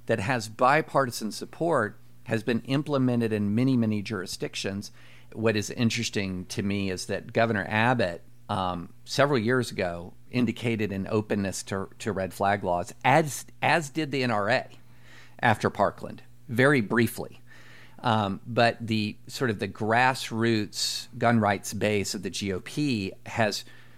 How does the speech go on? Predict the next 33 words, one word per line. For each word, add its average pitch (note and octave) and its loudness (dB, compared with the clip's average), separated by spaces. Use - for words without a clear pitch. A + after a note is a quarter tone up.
really C#3+ 4
vigorously A#2 2
opposed G#2 -2
these G2 -6
laws. F2+ -2
And G#2 0
so G#2+ 0
a A2+ -2
number A#2+ 4
of G#2 -2
Republicans G2+ -4
who A2 -4
have F#2+ -4
at - -8
least A2+ -6
indicated A2 -2
openness, G#2 -2
including D#3 4
Donald B2 4
Trump, - 2
President B2+ -2
Trump, - 0
when G2+ -4
he A#2 0
was A#2 -2
president, A#2 -2
indicated G2 -2
an F#2 -4
openness F#2+ -2
to - -4
red F2+ -2
flag F2+ 0
laws. F2 0